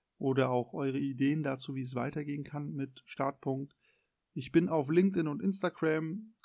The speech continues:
unter at Konstantin Knös findet man mich da. Steht auch immer in den Shownotes von jeder Folge,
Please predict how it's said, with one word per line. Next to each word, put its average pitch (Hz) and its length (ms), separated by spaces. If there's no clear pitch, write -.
unter 143 640
at 165 220
Konstantin 135 440
Knös 156 320
findet 165 280
man 151 120
mich 139 120
da. 143 320
Steht 147 240
auch 139 100
immer 180 220
in 147 80
den 135 140
Shownotes 156 600
von 139 240
jeder 135 220
Folge, 156 540